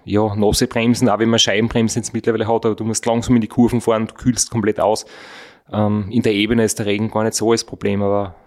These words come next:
in den Abfahrten definitiv. Und es waren ja in dem Jahr die Solo-Sieger alle sehr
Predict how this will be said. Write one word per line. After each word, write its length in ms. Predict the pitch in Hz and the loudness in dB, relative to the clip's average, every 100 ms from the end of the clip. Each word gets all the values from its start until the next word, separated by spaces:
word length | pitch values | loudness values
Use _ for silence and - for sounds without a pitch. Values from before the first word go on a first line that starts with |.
| _ _ | _ _
in 140 | - 104 | -6 -2
den 120 | 104 | 0
Abfahrten 440 | 98 - - 107 | 0 -2 -4 -2
definitiv. 500 | 98 - 110 - 107 | -6 -2 -4 -4 -2
Und 100 | 113 104 | 0 0
es 100 | 98 | 0
waren 160 | 107 | 0
ja 160 | 110 110 - - - - - | 0 -4 -10 -20 -20 -20 -2
in 140 | 117 | 0
dem 160 | 117 117 | 2 4
Jahr 200 | 110 110 | 4 2
die 300 | 120 117 104 - - - _ | 0 0 -2 -6 -20 -20 _
Solo-Sieger 680 | - 123 120 127 117 107 113 | -2 2 4 2 -2 0 2
alle 260 | 98 104 104 | 4 2 0
sehr 460 | - 107 104 92 | -2 0 0 -4